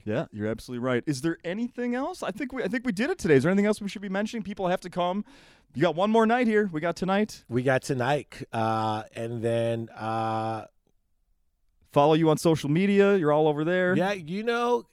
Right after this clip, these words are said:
Speaker 2: Kevin Bozeman dot com for, for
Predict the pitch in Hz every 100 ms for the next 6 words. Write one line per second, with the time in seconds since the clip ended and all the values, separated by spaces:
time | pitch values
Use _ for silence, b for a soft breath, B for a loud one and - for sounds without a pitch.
0 | _ _ - 170 220 208 208 196 185 180
1 | - 165 175 156 - 143 135 139 127 _
2 | _ _ _ _ - - 131 131 131 131
3 | 127